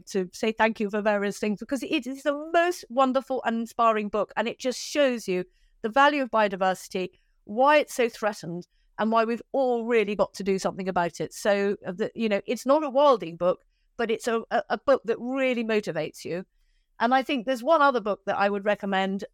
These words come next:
and it's called Silent Earth by Dave Goulson, An Insect Apocalypse. And it also is very, very motivating. And it was Dave Goulson that really got me going on thinking how exciting it was to encourage insects and to understand more about the amazing things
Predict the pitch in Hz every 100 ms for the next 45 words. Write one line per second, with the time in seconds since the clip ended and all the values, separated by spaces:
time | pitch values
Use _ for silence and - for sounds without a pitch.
0 | - 214 220 - 240 226 - 311 277 240
1 | 220 190 185 - 214 202 208 208 202 _
2 | 214 190 - 170 202 - _ _ 208 214
3 | 220 202 220 - - 220 - - 160 -
4 | - - 220 - _ 269 254 - 196 -
5 | 202 180 180 240 208 208 202 196 190 196
6 | 196 175 170 180 180 202 196 214 - 240
7 | 240 - 226 220 185 190 165 202 220 214
8 | 202 185 202 190 180 196 185 185 190 208
9 | 202 196 214 208 - - 269 262 180 190
10 | - - 202 214 175 175 - - - 220
11 | 196 196 - 226 190 - 196 - 180 -
12 | - 190 226 220 226 214 - 220 185 190
13 | 214 190 180 - 190 196 - 220 240 302
14 | 254 202 196 208 170 175 -